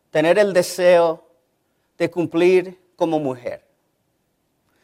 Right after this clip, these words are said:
En esos tiempos la Biblia nos cuenta que una mujer que era estéril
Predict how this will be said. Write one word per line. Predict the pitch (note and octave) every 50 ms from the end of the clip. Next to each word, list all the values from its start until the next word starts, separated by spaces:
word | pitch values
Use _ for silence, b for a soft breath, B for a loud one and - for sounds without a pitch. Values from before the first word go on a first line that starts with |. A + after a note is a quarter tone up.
| _ _ _ -
En | C#3 D3+ E3
esos | F3+ F#3 - - A3+ G#3+ - -
tiempos | - A3 A3+ A#3 A3+ - A3+ A3+ A3
la | F#3+ F3
Biblia | D#3+ F#3 G3+ F#3+ G#3+ A3+ G#3+
nos | G#3 F#3+ F3 - -
cuenta | - G#3 G#3 G#3 G3+ - A3 G#3 -
que | - F#3+
una | F#3 G3 G#3+
mujer | G#3+ G3+ F#3 - - G#3 G#3 G#3 G3+ -
que | - F#3+ G3
era | G3 G3+
estéril | G3+ - - - G3+ G3+ G#3 A3 A#3+ A#3+ A3+